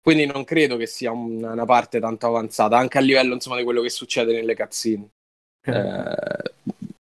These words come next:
Speaker 1: però ecco, magari poi mi-, poi è sorprendente, riesce a aggiungere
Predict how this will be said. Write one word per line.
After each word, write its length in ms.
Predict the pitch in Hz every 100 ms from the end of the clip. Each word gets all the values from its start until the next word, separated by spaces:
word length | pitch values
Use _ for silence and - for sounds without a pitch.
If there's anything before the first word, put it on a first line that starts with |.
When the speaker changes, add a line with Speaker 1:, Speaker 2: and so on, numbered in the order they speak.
| _ -
Speaker 1:
però 280 | 196 147 127
ecco, 220 | 120 117
magari 320 | 123 160 147
poi 180 | 135 143
mi-, 300 | 120 120 120
poi 220 | 151 127
è 100 | 104
sorprendente, 1500 | 107 135 123 143 151 131 123 139 139 127 120 113 110 113 113 113
riesce 500 | 120 117 - 123 117
a 140 | 113
aggiungere 680 | 113 120 123 123 120 113